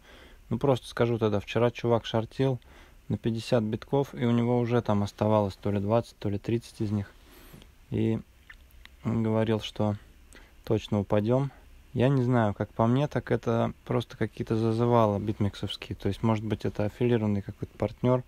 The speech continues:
артуровский, который специально сжигает иншуранс-фонд, чтобы, типа, зазывать других хомячков мед-, медведей туда.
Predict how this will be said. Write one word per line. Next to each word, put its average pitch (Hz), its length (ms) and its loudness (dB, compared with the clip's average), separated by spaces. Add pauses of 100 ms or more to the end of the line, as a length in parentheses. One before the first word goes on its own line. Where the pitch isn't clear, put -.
(160)
артуровский, 110 640 0
который 113 560 -2 (420)
специально 117 560 4
сжигает 104 440 4
иншуранс-фонд, 107 920 2 (720)
чтобы, 110 320 0
типа, 110 300 -2
зазывать 110 480 4
других 107 380 -2
хомячков 107 560 -2
мед-, 107 100 2
медведей 104 840 0 (220)
туда. 98 240 -2